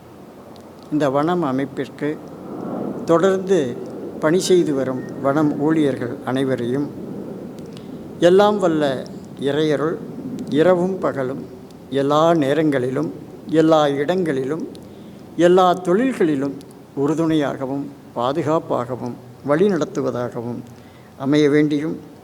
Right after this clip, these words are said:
இந்த கூட்டத்தில் கலந்து கொண்டுள்ள அனைவருக்கும் எல்லாம் வல்ல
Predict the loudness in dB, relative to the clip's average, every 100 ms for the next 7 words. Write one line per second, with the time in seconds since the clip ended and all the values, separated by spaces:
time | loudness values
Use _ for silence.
0 | -20 -20 -20 -20 -20 -4 0 2 2 2
1 | 2 2 0 -2 0 0 0 0 -2 -2
2 | -2 -2 -4 -4 0 2 2 0 -4 -6
3 | -8 -18 -20 -18 -4 0 4 4 2 0
4 | 0 -2 -4